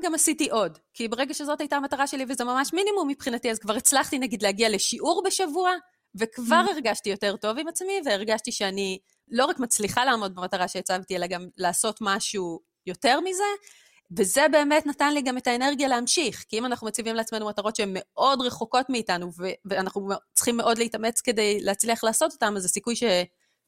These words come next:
Speaker 1: שנעשה את זה לאורך זמן יורד משמעותית.
Speaker 2: כן, אז, אז זאת אומרת שכמה שאני רואה את עצמי מצליחה, אפילו בקצת,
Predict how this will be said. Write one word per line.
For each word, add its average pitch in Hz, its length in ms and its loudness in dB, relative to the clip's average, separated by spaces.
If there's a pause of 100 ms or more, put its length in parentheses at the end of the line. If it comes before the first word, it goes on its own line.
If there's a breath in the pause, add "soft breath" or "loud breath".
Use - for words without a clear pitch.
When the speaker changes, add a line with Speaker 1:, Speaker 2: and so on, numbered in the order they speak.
Speaker 1:
שנעשה 190 400 4
את 185 60 2
זה 185 80 6
לאורך 170 300 2
זמן 175 260 -4
יורד 160 320 -2
משמעותית. 156 640 -10 (720)
Speaker 2:
כן, 208 240 -2 (260)
אז, 208 200 -8
אז 220 120 -4
זאת 196 140 -10
אומרת 240 360 0
שכמה 233 480 0
שאני 202 400 -2
רואה 214 220 0
את 220 80 -6
עצמי 233 300 -4
מצליחה, 220 840 2
אפילו 254 320 2
בקצת, 302 680 0